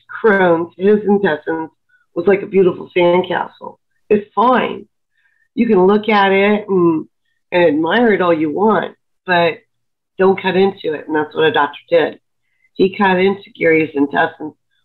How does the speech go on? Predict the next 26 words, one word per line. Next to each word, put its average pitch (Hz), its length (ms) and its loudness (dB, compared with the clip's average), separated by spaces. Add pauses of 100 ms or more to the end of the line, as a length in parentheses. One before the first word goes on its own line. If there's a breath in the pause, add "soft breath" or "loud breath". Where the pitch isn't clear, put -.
without 160 540 0
knowing 151 400 2
what 139 140 0
he 120 80 -2
was 104 220 -6
doing. - 280 -10 (880)
Yeah, - 200 -2
he 165 120 -2
knew 175 160 4
how 160 80 2
to 147 80 -4
be 101 140 -4
a - 100 -8
surgeon, - 400 -2
but - 120 -12
he 165 180 -2
didn't 147 280 0
know 135 340 0 (360)
how 151 100 -2
to 143 100 2
handle 151 360 -2
a - 60 -14
Crohn's 208 340 0
patient. - 420 -6 (1500)
And 170 160 2
it - 160 -4